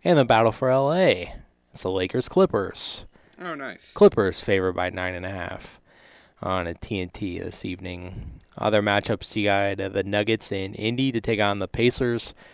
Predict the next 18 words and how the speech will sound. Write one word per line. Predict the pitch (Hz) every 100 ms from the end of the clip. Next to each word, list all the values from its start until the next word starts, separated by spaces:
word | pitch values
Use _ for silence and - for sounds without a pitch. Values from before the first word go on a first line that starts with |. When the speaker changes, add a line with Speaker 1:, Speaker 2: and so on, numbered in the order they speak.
| - _ -
Speaker 1:
Jazz | 104 104 107 110 107
in | 104 95
New |
Orleans | 95 107 107 104 104 -
to |
take | 107 101
on | 98 95
the, | 95 95
uh, |
Pelicans, | 92 - 113 107 110 107 107 - - -
and | 95 95 95 95
the, | 92
uh, | 95
Trailblazers | - 151 143 95 92 92 101 - -
against | - - 101 -
the, | 117 120
uh, | -
Thunder | - 143 160 90 90